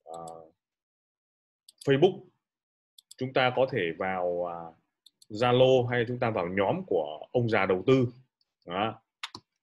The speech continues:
Ví dụ như là Bitcoin chúng ta sẽ có được các cái tỷ lệ, à, phân tích ra sao,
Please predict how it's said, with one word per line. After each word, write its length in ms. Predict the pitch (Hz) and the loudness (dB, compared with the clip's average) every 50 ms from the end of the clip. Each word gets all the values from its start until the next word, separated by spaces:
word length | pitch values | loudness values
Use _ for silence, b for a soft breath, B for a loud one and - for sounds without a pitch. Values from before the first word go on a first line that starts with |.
| _ _ _ _ _ | _ _ _ _ _
Ví 140 | 110 117 143 | -2 0 4
dụ 200 | 156 175 160 147 | 4 4 4 4
như 120 | 131 123 120 | 2 0 0
là 120 | 110 101 | 0 0
Bitcoin 560 | 110 143 147 - - 135 131 123 123 120 120 120 | 0 -2 -4 0 2 4 4 6 4 4 2 -2
chúng 100 | 127 123 | -4 -2
ta 140 | 127 117 110 | -2 -2 -2
sẽ 140 | - 117 - - | -4 -8 -4 0
có 180 | 110 107 117 | 2 2 2
được 120 | 143 139 - | 2 -2 -4
các 140 | - 127 123 | -6 -8 -6
cái 100 | - 135 - | -8 -8 -8
tỷ 80 | 107 90 | -6 -6
lệ, 260 | 80 90 90 - - - - _ _ _ _ _ _ _ | -4 -4 -6 -6 -12 -20 -20 _ _ _ _ _ _ _
à, 180 | 90 85 78 78 - | -14 -14 -14 -8 -6
phân 140 | 113 104 101 | -6 -4 -2
tích 120 | 151 151 147 | -2 -2 0
ra 140 | 127 110 | 0 -2
sao, 380 | 110 - 120 117 110 107 - | 0 -2 -2 -2 -2 -4 -6